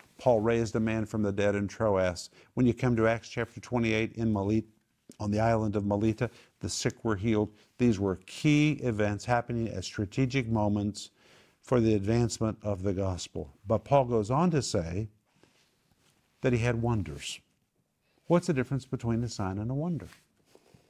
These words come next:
Don't you think that's, are, are these the same thing? The word wonder is the Greek word teras. The word teras describes an event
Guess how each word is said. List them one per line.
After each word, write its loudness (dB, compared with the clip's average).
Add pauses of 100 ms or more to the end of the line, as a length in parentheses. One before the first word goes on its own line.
(520)
Don't -4
you -6
think -2
that's, -2
are, -2
are 0
these 0
the -4
same -2
thing? -4 (520)
The 0
word 6
wonder 4
is 0
the 0
Greek 0
word -4
teras. 0 (800)
The 0
word 4
teras 0 (600)
describes 0
an -4
event -2